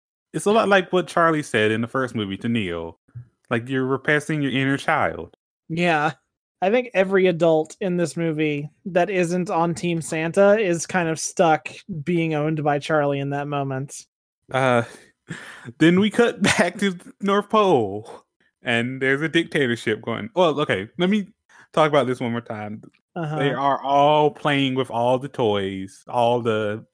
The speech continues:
Speaker 1: presents, from Rock'em Sock'em Robots to just
Speaker 2: Uh,
Speaker 1: some beanbag tic-tac-toe.
Speaker 2: Yeah,
Speaker 1: And
Speaker 2: it's, what's it called? Like Tic Tac Toss or something?
Speaker 1: Yeah, something like that. So, yeah, it's real sweet.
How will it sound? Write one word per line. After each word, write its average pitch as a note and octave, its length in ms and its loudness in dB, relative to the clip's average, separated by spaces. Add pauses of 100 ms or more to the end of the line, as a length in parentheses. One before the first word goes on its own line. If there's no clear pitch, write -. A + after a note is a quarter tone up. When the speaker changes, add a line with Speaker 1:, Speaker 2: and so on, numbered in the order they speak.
(360)
Speaker 1:
presents, F#2+ 640 -2 (520)
from G#2+ 640 0
Rock'em A#2 320 0
Sock'em A2+ 300 -2
Robots A#2+ 760 0 (420)
to B2 80 -4
just A2+ 220 0
Speaker 2:
Uh, E3 220 -4
Speaker 1:
some A#2 500 -6
beanbag B2+ 680 4
tic-tac-toe. A#2+ 1080 -2 (320)
Speaker 2:
Yeah, D4+ 300 4
Speaker 1:
And A#3 100 -2
Speaker 2:
it's, B3+ 60 0
what's B3+ 180 -2
it D#4+ 60 -4
called? D4 200 2
Like A3+ 160 4
Tic A3+ 140 -2
Tac A#3 200 -2
Toss G3+ 300 2
or A3 60 2
something? A3 640 -2 (380)
Speaker 1:
Yeah, F2+ 380 -2
something F#2 240 -16
like E2 80 -14
that. E2 320 -10 (340)
So, - 180 -4
yeah, G#2+ 160 0
it's - 380 -8
real F3 180 0
sweet. F2 380 -8